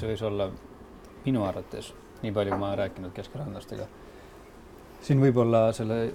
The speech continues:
Loone küsimuses polnudki nii väga see nii-öelda leeride küsimus alustuseks see, mis selle rahulolematuse tekitas, vaid ongi reaalselt see, et, äh,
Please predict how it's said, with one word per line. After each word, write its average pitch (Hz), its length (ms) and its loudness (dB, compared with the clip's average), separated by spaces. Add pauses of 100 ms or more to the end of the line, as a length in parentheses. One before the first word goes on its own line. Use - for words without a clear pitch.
(400)
Loone 127 360 4
küsimuses 101 480 -2
polnudki 113 480 -4
nii 104 80 -4
väga 104 320 0
see 101 160 -6
nii-öelda 101 240 -4
leeride 107 400 2
küsimus 101 400 -6
alustuseks 98 440 -8
see, 101 120 -6
mis 95 160 -10
selle 98 160 -6
rahulolematuse 104 680 -4
tekitas, 107 460 -6 (240)
vaid 101 180 -4
ongi 104 240 -2
reaalselt 104 400 0
see, 104 200 -6
et, - 240 -16
äh, 98 220 -6